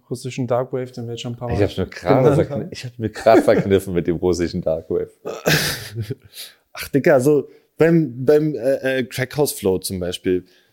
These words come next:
Speaker 3: so, da sind, da sind Techno-Elemente drin und, und Techno-Synthesizer oder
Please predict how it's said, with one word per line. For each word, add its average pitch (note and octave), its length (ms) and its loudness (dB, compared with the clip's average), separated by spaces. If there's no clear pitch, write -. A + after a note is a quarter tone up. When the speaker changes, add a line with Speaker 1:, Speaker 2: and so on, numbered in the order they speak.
Speaker 3:
so, B2+ 280 6
da A2+ 160 4
sind, B2+ 340 0
da B2+ 100 6
sind C3+ 200 -2
Techno-Elemente G#2 760 -2
drin E2 320 -8
und, G#2+ 400 -6
und A2 520 -4
Techno-Synthesizer G2 1160 -2
oder G#2+ 300 0